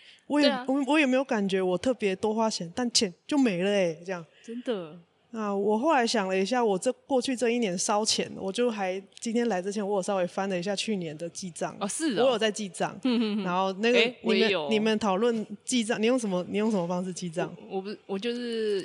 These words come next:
Speaker 2: 就流水账的记账啊，那个秒数记账的记账。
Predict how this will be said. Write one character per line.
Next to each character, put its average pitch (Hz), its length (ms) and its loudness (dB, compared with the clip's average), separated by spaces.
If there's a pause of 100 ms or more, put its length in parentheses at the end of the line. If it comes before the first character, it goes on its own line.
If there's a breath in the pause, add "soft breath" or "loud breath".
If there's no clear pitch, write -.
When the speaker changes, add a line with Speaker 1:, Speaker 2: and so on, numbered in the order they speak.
(140)
Speaker 2:
就 214 220 -2
流 185 180 -2
水 165 160 -6
账 180 160 -2
的 160 100 -6
记 190 160 -10
账 170 220 -2
啊， 139 240 -6
那 226 100 -2
个 208 140 2
秒 185 240 0
数 254 260 0
记 240 220 -4
账 208 180 -2
的 180 80 -2
记 185 200 -8
账。 165 280 -2